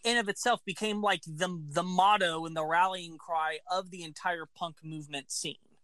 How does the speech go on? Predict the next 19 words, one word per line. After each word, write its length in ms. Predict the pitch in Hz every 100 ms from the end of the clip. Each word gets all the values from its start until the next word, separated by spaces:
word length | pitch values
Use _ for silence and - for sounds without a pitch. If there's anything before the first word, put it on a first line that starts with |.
| _ _ _ _ _ _ _ _ -
"No 300 | 165 170 170
future. 640 | - 170 160 - 147 131 135 _ _ _ _ -
No 160 | 156 160
future 400 | - 180 - 156
for 160 | 170
you, 380 | 165 175 190 202
no 160 | 185 170
future 420 | - 180 - 165
for 160 | -
me." 420 | 170 180 175 156 - - - - -
And 180 | 170 170
yet 160 | 170
at 120 | 165 165
the 80 |
same 280 | 156 190 185
time, 460 | 170 185 175 165 156 _ _ _ _
he 200 | - 196
says 440 | - 196 175 170 151
that 300 | 160 151